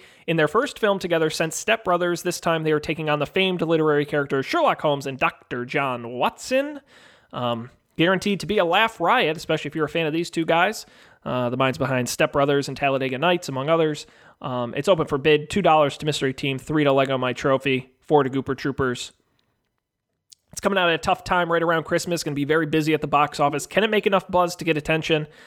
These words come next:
Who knows? Uh, it's a difficult film. Team seven, six dollars. Lego My Trophy, seven.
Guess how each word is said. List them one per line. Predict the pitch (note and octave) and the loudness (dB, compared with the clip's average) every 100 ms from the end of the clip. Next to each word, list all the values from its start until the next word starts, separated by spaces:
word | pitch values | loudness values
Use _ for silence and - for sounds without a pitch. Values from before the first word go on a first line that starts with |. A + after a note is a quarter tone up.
| - - _ | -20 -20 _
Who | - D#3+ | -2 2
knows? | C#3+ C3+ A#2+ A#2+ - - | 4 4 4 0 -8 -8
Uh, | C#3 | -8
it's | B2+ | -6
a | C3 | -4
difficult | C3+ - C3 A#2 | -6 -2 -2 0
film. | - C3+ B2 | 0 0 0
Team | - D3 | -2 -2
seven, | - D3 C3+ | 2 2 2
six | - E3 - | -4 -6 -2
dollars. | - C#3+ C#3 C3 B2+ - _ _ _ _ - | 0 2 2 0 -4 -10 _ _ _ _ 0
Lego | D#3 | 0
My | C#3 | 0
Trophy, | C3 D#3+ B2+ | 0 2 0
seven. | B2+ - C#3 C3+ C3+ | 0 2 2 2 -4